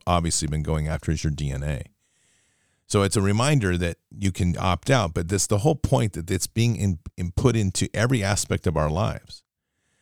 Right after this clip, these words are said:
Facial recognition is an industry. So I, I wanna point this out because when you start he-, thinking of things like, "Well, we're gonna get some arrests and we're gonna make this better,"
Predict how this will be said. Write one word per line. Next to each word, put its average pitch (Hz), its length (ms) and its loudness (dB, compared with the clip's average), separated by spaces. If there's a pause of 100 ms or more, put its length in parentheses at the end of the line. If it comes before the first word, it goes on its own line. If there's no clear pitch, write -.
(220)
Facial 123 300 4
recognition 104 640 2
is 85 140 0
an 80 160 -2
industry. 101 920 0
So 87 280 -2
I, 92 360 -6
I - 20 -4
wanna 131 220 2
point 117 300 0
this 95 240 0
out 123 240 0
because 78 340 -4
when 98 160 2
you 127 80 4
start 110 380 -2
he-, 101 280 -2
thinking 104 340 0
of 80 100 -4
things 90 340 0
like, 80 240 -2 (420)
"Well, 92 200 4
we're 98 160 0
gonna 98 200 2
get 90 200 -2
some 87 180 2
arrests 85 640 0
and 69 100 -4
we're 82 120 0
gonna 82 180 0
make 87 220 0
this - 220 0
better," 82 360 0